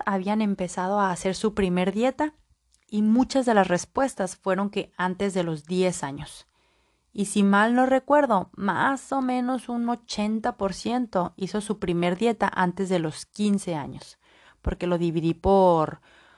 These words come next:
por secciones de, de edad, ¿no? Entonces, haciendo como que ya un, un balance general, más o menos un ochenta por ciento empezó en este mundo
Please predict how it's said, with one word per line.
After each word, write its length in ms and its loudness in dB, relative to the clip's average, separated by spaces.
por 240 -4
secciones 760 0
de, 340 2
de 240 -2
edad, 300 -4
¿no? 240 0
Entonces, 400 0
haciendo 340 0
como 220 0
que 120 -4
ya 180 2
un, 440 0
un 120 2
balance 420 2
general, 500 0
más 380 -2
o 80 -4
menos 380 -2
un 160 -2
ochenta 520 -6
por 140 -4
ciento 560 -4
empezó 580 -2
en 100 0
este 240 -4
mundo 420 0